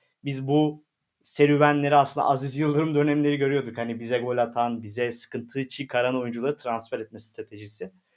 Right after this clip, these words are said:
Gerçekten o kadar iyi mi? Artıları, eksileri,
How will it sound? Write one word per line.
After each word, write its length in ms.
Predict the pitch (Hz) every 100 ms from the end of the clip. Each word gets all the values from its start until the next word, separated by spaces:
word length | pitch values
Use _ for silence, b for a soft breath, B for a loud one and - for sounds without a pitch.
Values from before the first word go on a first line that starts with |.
| _ _ _ _
Gerçekten 440 | 165 180 180 - 175
o 100 | 156
kadar 220 | 156 165
iyi 320 | - 156 147
mi? 300 | 120 123 - _ _ _ _ -
Artıları, 800 | 156 170 165 175 165 156 170 - _ -
eksileri, 760 | 151 - 139 127 127 147 147